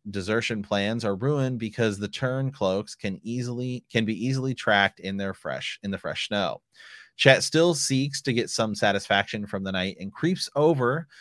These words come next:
to the sleeping Slam-, Samwell Tarly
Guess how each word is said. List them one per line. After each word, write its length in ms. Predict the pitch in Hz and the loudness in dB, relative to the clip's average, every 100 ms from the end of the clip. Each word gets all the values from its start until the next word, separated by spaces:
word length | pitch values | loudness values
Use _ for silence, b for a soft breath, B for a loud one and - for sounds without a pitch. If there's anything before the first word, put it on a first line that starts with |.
| B B | B B
to 100 | 127 | -2
the 280 | 113 117 110 | 0 0 -2
sleeping 640 | - 139 151 151 151 151 170 | -4 -4 -2 -2 -2 -4 -6
Slam-, 400 | - 110 98 95 | -4 -2 0 -4
Samwell 400 | - 107 95 85 | -2 0 0 -2
Tarly 460 | - 123 120 87 60 | 0 4 4 2 -4